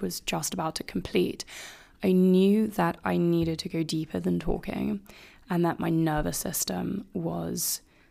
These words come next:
really the part of me that needed healing, that there was a deeper trauma that I just wasn't accessing by talking.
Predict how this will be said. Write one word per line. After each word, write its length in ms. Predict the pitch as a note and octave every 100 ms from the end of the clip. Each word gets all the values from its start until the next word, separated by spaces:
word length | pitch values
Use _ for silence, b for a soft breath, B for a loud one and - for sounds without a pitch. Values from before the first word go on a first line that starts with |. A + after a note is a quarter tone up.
| b b b - _ _ _ -
really 360 | F#3 F3 E3 E3
the 100 | D#3
part 400 | - D#3+ D3+ -
of 100 | E3
me 400 | E3 E3 - -
that 480 | F#3 - - - - -
needed 480 | F3 E3+ E3 F3+
healing, 460 | - - F#3 F3+ F#3
that 120 | -
there 160 | - F#3
was 360 | F#3 F#3 - B B B B B B
a 60 | G3+
deeper 360 | - F#3 F#3+ F#3
trauma 400 | - E3+ D#3+ E3+
that 180 | - F#3
I 80 |
just 360 | E3+ - D#3 - - F3
wasn't 300 | - - -
accessing 520 | - - - - -
by 120 | -
talking. 460 | - - - -